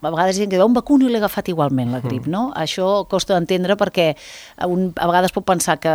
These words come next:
Speaker 1: amb aquella vacuna no... De fet, amb la vacuna entenc que no s'assegura que no agafis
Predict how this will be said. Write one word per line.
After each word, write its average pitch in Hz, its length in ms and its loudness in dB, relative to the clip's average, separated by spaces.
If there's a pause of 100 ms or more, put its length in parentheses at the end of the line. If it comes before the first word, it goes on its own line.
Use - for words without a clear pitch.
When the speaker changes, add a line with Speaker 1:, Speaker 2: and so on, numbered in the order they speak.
(180)
Speaker 1:
amb 160 160 0
aquella 185 240 0
vacuna 196 460 0 (160)
no... 185 320 -2 (340)
De 175 120 -4
fet, 190 100 0
amb 202 120 4
la 202 40 6
vacuna 202 220 0
entenc 196 320 2
que 202 80 2
no 190 100 -2
s'assegura 190 540 0
que 147 100 -4
no 143 120 -2
agafis 151 440 -4